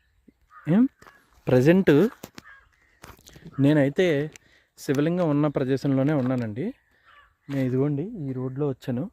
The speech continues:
చెప్పాను కదా, శివాలయం పక్కన, పక్కన రోడ్డు నుంచి స్ట్రైట్గా వచ్చేయాలి, ఇంకే మలుపులు తిరగక్కర్లేదు. మెయిన్ రోడ్డు మీద నుంచి ఇంకొచ్చేయడమే డైరెక్ట్గా. వచ్చేస్తే మీరు ఈ రోడ్డుకి వస్తారు, ఈ రోడ్డుకి వస్తారు. ఈ రోడ్డుకి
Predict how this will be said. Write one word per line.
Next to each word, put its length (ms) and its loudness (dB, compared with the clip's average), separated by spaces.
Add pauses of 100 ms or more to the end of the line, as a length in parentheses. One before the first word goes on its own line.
(260)
చెప్పాను 360 0
కదా, 140 -2 (240)
శివాలయం 580 0 (140)
పక్కన, 340 -2 (500)
పక్కన 360 0
రోడ్డు 240 2
నుంచి 240 -2
స్ట్రైట్గా 420 -2
వచ్చేయాలి, 320 -4
ఇంకే 200 -4 (180)
మలుపులు 340 -4
తిరగక్కర్లేదు. 600 -4 (760)
మెయిన్ 220 4
రోడ్డు 200 2
మీద 140 2
నుంచి 220 -2
ఇంకొచ్చేయడమే 640 -2
డైరెక్ట్గా. 420 -4 (640)
వచ్చేస్తే 460 0 (840)
మీరు 200 4 (240)
ఈ 100 0
రోడ్డుకి 320 2
వస్తారు, 300 -4 (1300)
ఈ 80 2
రోడ్డుకి 320 4
వస్తారు. 280 -10 (1400)
ఈ 20 6 (100)
రోడ్డుకి 440 4